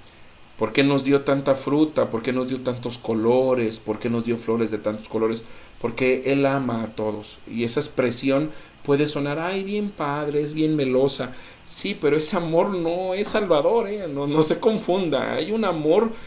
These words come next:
que Dios sabe determinarlo y darlo por cuanto tú sales y ves el sol, ves un monte, puedes comer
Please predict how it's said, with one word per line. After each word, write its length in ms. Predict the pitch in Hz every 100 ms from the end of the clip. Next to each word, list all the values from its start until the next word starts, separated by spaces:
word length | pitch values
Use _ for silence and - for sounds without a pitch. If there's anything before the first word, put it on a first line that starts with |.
| -
que 160 | - 135
Dios 240 | 147 175
sabe 260 | - 160 160
determinarlo 720 | 131 127 127 123 135 165 151
y 60 | 139
darlo 420 | 160 196 220 156 - - -
por 240 | 131 131
cuanto 400 | 131 135 127 139
tú 180 | 131 185
sales 520 | 185 196 208 214 -
y 80 | 143
ves 280 | 143 139 -
el 200 | 120 117
sol, 480 | - 127 139 147 147
ves 300 | 135 131 120
un 120 | 110
monte, 640 | 110 120 127 131 131 127 - - - -
puedes 300 | 151 143 135
comer 520 | - 117 117 127 127